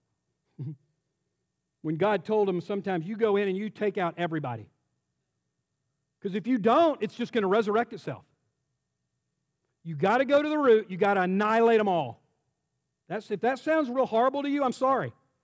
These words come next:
But when they do what they did to Israel, they have every right to go in and com-, you've got to completely eliminate that regime. "On that day, I'll set out to destroy all the nations that attack Jerusalem.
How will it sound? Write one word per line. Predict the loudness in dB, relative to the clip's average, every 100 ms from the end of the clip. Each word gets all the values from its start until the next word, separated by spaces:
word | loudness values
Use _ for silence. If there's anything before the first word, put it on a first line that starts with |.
| _ _ _ _ _ _ -6
But | -2 0
when | -2 0
they | 2 2
do | 0 0
what | 0 0
they | -2
did | -2 -4
to |
Israel, | -4 -2 0 0
they | 0
have | -2
every | 0 -2 0
right | 2 2 0
to |
go | -2 2
in | 2 0
and | -6
com-, | -10 -10
you've | -8 -6 0
got | 0 0
to | -6
completely | -10 -8 -4 -4 -4
eliminate | -4 -4 -6 -8 -12 _ _ _ _ _ _ _ _ _ _ _ _ _ _ _ _ _ _ _ _ _ _ -8
that | -8 -6
regime. | -10 -8 -6 -6 -6 -10 -16 _ _ -14
"On | -8
that | -6 -4
day, | -2
I'll | -2 -2
set | -2 -2
out | -4
to | -8
destroy | -8 -2 0
all | 0
the |
nations | -2 -4 -6 -8
that | -6
attack | -6 -8
Jerusalem. | -8 -8 -10 -12